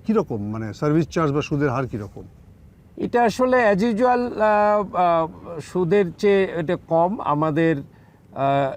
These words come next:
Speaker 2: এটা জাইকা এবং বাংলাদেশ ব্যাংক, ইয়া, আহ, এবং আমাদের যে, আহ,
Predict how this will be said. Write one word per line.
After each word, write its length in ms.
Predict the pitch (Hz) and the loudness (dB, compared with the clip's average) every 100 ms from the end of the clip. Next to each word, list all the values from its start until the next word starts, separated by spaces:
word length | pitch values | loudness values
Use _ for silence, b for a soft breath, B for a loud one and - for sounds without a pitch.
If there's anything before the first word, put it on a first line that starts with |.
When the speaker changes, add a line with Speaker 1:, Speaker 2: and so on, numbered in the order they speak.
| - | -8
Speaker 2:
এটা 500 | 160 147 170 165 160 139 | -6 -2 0 2 0 0
জাইকা 360 | 151 156 143 165 | 0 0 2 0
এবং 280 | 156 170 143 | 2 0 0
বাংলাদেশ 420 | 147 156 147 143 | 0 0 0 0
ব্যাংক, 400 | 139 156 156 147 | 0 0 0 -4
ইয়া, 360 | 143 139 139 139 | -2 0 2 0
আহ, 760 | 135 143 135 135 143 147 - 139 | -2 -4 -4 -2 -6 -10 -8 -2
এবং 260 | 147 156 - | 0 -2 -2
আমাদের 520 | 135 147 143 151 131 | -2 0 0 -2 -2
যে, 300 | 147 143 135 120 | -2 0 -2 -6
আহ, 340 | 120 117 117 | -6 -4 -6